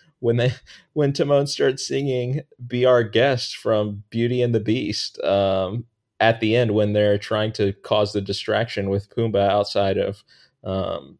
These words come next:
Pride Rock once they've gotten back. That was hilarious to me. But yeah, these characters just, they're riffing. A lot of it does feel very improvised. And I think that's probably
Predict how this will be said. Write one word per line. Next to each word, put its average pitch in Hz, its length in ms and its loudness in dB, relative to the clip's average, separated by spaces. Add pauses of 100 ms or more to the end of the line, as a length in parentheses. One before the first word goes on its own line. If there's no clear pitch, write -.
Pride 101 300 2
Rock 92 260 0
once 98 180 -4
they've 76 180 -8
gotten - 280 -4
back. - 340 -4
That 101 200 -2
was - 120 -4
hilarious 55 540 -4
to - 100 -12
me. 55 300 -10 (480)
But 123 180 4
yeah, 98 200 6
these 120 240 -2
characters 120 520 2
just, - 320 0 (220)
they're 156 160 8
riffing. 147 380 4
A 101 40 4
lot 139 200 4
of 127 80 -2
it 95 160 -4 (180)
does 135 220 4
feel 110 240 0
very 107 240 2
improvised. - 760 -4
And 101 140 -4
I 101 60 0
think 101 220 -6
that's 104 180 0
probably 98 560 -2